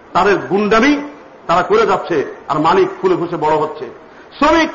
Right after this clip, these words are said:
ন্যায়সঙ্গত তার অধিকারটি আদায় করবে, তাদেরকে দমন করার জন্য গুন্ডা বাহিনী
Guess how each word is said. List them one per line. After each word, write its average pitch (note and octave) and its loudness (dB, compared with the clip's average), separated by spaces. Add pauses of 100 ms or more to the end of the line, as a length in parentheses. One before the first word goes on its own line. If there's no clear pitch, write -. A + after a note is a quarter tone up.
(140)
ন্যায়সঙ্গত E4+ 2
তার D4+ 4
অধিকারটি D#4+ 0
আদায় E4 4
করবে, D4 2 (180)
তাদেরকে D#4 2
দমন D4+ 4
করার C#4 0
জন্য B3+ 0
গুন্ডা B3+ 0
বাহিনী B3 2